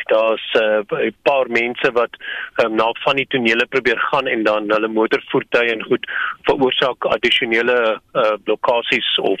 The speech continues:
of, ehm, probleme in terme van die verkeersbestuur. Ehm, maar oor die meerendeels moet ek sê die publiek was wonderlik.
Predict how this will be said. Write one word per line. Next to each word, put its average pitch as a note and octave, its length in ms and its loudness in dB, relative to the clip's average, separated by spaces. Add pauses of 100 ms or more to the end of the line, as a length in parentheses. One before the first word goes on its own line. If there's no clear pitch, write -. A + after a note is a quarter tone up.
(120)
of, - 220 -2 (180)
ehm, F#2+ 280 0 (460)
probleme A#2+ 360 0
in A#2 100 0
terme A#2 300 0
van A2 180 -2
die G#2+ 120 -6
verkeersbestuur. C#3 960 0 (560)
Ehm, G#2 440 0 (140)
maar A2 240 2
oor A#2+ 140 2
die A2+ 200 0 (160)
meerendeels A#2+ 640 0
moet A2 180 -2
ek - 80 -2
sê - 120 0
die A2 100 0
publiek G#2 380 -4
was - 360 0
wonderlik. A#2 420 0